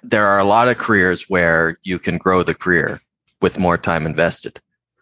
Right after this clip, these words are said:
So I agree with you on this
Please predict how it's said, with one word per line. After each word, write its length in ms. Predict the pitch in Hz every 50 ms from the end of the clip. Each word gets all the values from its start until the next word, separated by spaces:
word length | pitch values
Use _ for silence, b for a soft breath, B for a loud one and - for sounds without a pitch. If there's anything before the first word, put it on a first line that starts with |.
| _ _ _ _
So 420 | - - 98 87 80 82 - - _ _ _ _ _ _ _ _ _ _ -
I 100 | 101 107
agree 320 | 98 98 - 113 120 123
with 180 | 123 123 113 -
you 160 | 127 123 117
on 160 | 110 104 101
this 240 | 98 95 95 - -